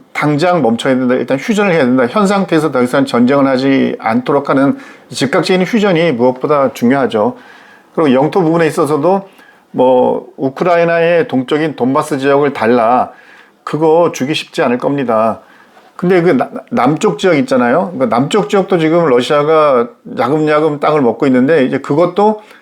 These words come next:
현 상태에서 자기들이 지금까지 그 점령한 땅은 그대로 갖겠다는 건데 이거는 우크라이나 입장에서 수용하기가 매우 어렵죠. 그래서 영토 부분에서 적어도 러시아가 점령한 지역에서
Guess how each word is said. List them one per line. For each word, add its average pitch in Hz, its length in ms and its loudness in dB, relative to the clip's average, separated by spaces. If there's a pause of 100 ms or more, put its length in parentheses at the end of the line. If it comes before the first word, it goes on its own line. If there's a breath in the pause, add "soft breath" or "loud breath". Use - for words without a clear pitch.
(180 loud breath)
현 226 260 -2
상태에서 180 840 0
자기들이 160 440 -2
지금까지 151 760 -4
그 135 180 -4
점령한 156 440 0
땅은 160 220 0
그대로 135 280 -2
갖겠다는 147 500 -2
건데 131 580 2
이거는 175 400 0 (640 loud breath)
우크라이나 160 380 0
입장에서 147 480 0
수용하기가 151 460 0
매우 127 200 2
어렵죠. 117 680 0 (360 loud breath)
그래서 135 460 2
영토 143 340 2
부분에서 151 680 2
적어도 143 380 0
러시아가 151 760 2 (500 loud breath)
점령한 151 480 0
지역에서 135 680 2